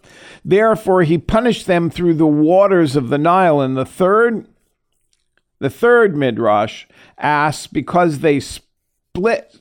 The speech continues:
spilt the blood of the Is-, Israelites like water. The canals ran blood, and their flowing water they could not drink." Thus we see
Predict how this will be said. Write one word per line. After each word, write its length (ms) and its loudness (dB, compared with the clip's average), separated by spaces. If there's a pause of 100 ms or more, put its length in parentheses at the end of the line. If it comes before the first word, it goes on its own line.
(140)
spilt 560 -2
the 80 -2
blood 300 0
of 100 -4
the 140 -2
Is-, 340 -4
Israelites 720 0
like 220 -2
water. 420 -2 (640)
The 100 0
canals 720 0
ran 320 0
blood, 360 2
and 140 -2
their 160 -2
flowing 460 -2
water 300 0
they 160 -4
could 280 -6
not 220 -4
drink." 380 -10
Thus 260 -2
we 140 -2
see 480 0